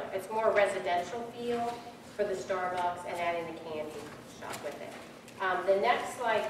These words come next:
here, which is another big trend, this is, says La Marea. We have a restaurant that serves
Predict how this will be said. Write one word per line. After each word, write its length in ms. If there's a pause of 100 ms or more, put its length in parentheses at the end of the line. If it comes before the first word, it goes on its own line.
(100)
here, 380 (380)
which 160
is 100
another 380
big 200 (140)
trend, 320
this 220
is, 120 (360)
says 240
La 260
Marea. 580 (480)
We 80
have 200
a 160
restaurant 680
that 180
serves 280